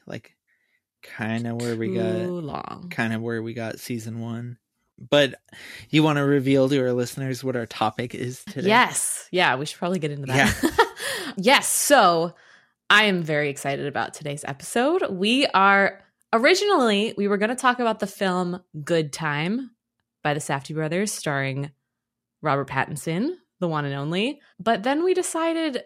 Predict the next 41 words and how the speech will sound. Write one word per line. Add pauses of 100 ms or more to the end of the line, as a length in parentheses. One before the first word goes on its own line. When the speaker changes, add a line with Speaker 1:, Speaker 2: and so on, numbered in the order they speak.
(120)
Speaker 2:
that
it
would
be
more
fun
to
just
go, (500)
go
down
a
journey, (220)
a
deep
dive
into
Robert
Pattinson's (300)
film
career
and
kind
of
go
through
all
of
his
different
roles
and
the
evolution
of
Robert
Pattinson
and
what
led
him